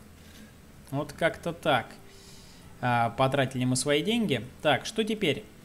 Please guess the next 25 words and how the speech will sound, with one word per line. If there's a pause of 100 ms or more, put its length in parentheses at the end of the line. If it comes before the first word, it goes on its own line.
(580)
Теперь,
я
думаю,
ребята,
я
начну
всё-таки
тогда
с
миссии
«Чистка».
На
агонию,
я
думаю,
попробую
потом (200)
прикупить
в
магазине
Борова,
если,
конечно,
сейчас
справимся.